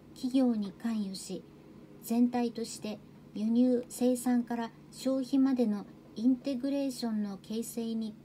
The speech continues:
関与していました。例えば、日本ケンタッキーフライドチキンに投資した三菱商事は、餌となる穀物の輸入から配合飼料の製造、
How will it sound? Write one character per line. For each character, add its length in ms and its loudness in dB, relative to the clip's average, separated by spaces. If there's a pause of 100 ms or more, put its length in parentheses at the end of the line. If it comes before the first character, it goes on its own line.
(120)
関 220 6
与 180 2
し 80 -14
て 80 -8
い 100 -4
ま 140 -6
し 120 -12
た。 140 -10 (1400)
例 140 0
え 40 -2
ば、 180 -4 (340)
日 140 4 (120)
本 200 4
ケ 180 0
ン 80 4
タ 120 -4
ッ 40 -6 (100)
キ 220 -2
ー 20 -10
フ 160 -6
ラ 120 0
イ 80 -2
ド 120 -4
チ 160 -12
キ 180 4
ン 80 8
に 140 0
投 240 -8
資 180 -8
し 140 -12
た 140 -4 (240)
三 100 0
菱 300 -2
商 360 -4
事 160 -6
は、 180 -6 (640)
餌 260 -2
と 160 -4
な 140 8
る 180 -6 (180)
穀 260 -4
物 320 2
の 140 -2
輸 160 -4
入 240 0
か 160 -10
ら 160 -8 (340)
配 260 -2
合 220 -4
飼 200 -6
料 200 2
の 140 0
製 300 -6
造、 320 -8